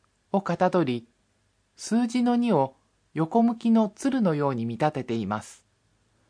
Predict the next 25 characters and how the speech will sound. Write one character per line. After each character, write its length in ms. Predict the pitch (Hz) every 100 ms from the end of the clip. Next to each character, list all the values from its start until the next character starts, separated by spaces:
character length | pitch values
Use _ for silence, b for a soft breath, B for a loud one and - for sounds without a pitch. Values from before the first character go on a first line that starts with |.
| _ _ _
体 400 | - 202 226 226
は 140 | 220
黒、 380 | 214 220 147 101 _ _ _ _ _ -
首 300 | 165 190 220
は 140 | 208
白、 420 | - - 208 117 - _ _ _ _ _ _ -
頭 340 | 165 220 240
の 120 | 240
て 140 | 233 226
っ 20 |
ぺ 260 | 226 233 220
ん 120 | 147
に 180 | 123 -
赤 280 | 127 - 170
い 160 | 170 -
丸、 380 | 135 131 - _ _ _ _ _ _
く 100 | -
ち 160 | - 226
ば 120 | 226
し 140 | -
は 100 | 208
黄 220 | 202 170
色 180 | 175 170
で 140 | 147 143
す。 260 | - -